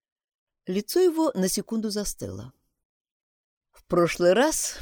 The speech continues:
по сути дела, он сам всех опрашивал, словно меня там и не было». «Хозяин в своем доме». Иван спрыгнул с подоконника. «Чему тут удивляться?» «Вот потому-то мне и хотелось бы повидаться с каждым из них где-нибудь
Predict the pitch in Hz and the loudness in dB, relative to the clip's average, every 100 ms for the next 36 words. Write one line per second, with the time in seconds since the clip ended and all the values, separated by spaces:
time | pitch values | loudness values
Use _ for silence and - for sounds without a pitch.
0 | - 165 - 240 247 196 240 240 247 254 | -2 0 0 -2 0 8 10 10 8 4
1 | - 160 120 - 127 - 135 127 123 - | 4 2 2 0 -4 -2 0 2 2 0
2 | 120 120 - 147 135 143 139 - 180 170 | -2 -2 -2 -2 0 4 2 2 2 4
3 | 170 - 143 135 120 98 98 98 - - | 2 2 2 2 0 -2 -6 -8 -10 -14
4 | _ _ _ _ _ _ _ _ - 302 | _ _ _ _ _ _ _ _ 0 4
5 | 208 165 226 359 330 - 113 107 107 113 | 4 4 4 2 -4 -6 -2 -2 0 0
6 | 101 104 120 - _ _ _ - 220 277 | 0 -2 -6 -12 _ _ _ -2 0 2
7 | 269 - 151 143 151 170 - 156 156 - | 0 -2 0 0 0 -2 -4 -2 -4 -4
8 | 92 98 - - - _ _ - 415 415 | -8 -8 -14 -18 -20 _ _ -6 -2 -2
9 | 302 139 123 117 160 135 95 - - - | -2 -4 -4 -6 -4 -6 -6 -10 -10 -12
10 | _ _ _ _ _ _ _ _ 127 165 | _ _ _ _ _ _ _ _ 0 2
11 | - 196 190 220 247 415 - 156 127 196 | 2 0 6 8 8 4 2 4 4 4
12 | 262 359 415 - 427 - 175 143 135 127 | 0 2 0 -2 -6 2 4 4 0 -2
13 | 151 156 160 147 151 - 160 - - 156 | 0 2 4 4 4 4 -2 0 4 4
14 | 120 135 139 147 220 339 - 196 285 285 | 4 0 0 0 2 2 2 2 2 2
15 | 240 269 - - | 0 0 -2 -6